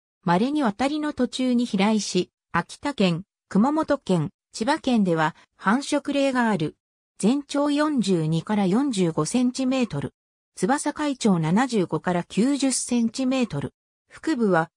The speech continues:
白い羽毛で覆われる。尾羽や翼の色彩は白い。くちばしの色彩は黄色く、先端が黒い。後肢の色彩はオレンジがかっ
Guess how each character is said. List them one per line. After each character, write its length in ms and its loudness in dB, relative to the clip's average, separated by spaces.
白 360 0
い 80 2
羽 300 2
毛 60 0
で 160 0
覆 160 2
わ 120 2
れ 140 0
る。 180 -4
尾 100 2
羽 180 0
や 180 2
翼 420 -2
の 120 -2
色 260 -10
彩 260 2
は 120 2
白 360 -2
い。 120 -6
く 80 -20
ち 160 -4
ば 120 0
し 160 -4
の 100 0
色 240 -8
彩 300 0
は 140 2
黄 260 0
色 180 2
く、 240 0
先 280 0
端 240 -4
が 140 0
黒 260 0
い。 140 -4
後 240 2
肢 200 0
の 100 2
色 260 -10
彩 280 2
は 180 2
オ 80 0
レ 120 0
ン 80 -2
ジ 140 -2
が 140 -2
か 140 -2
っ 60 -8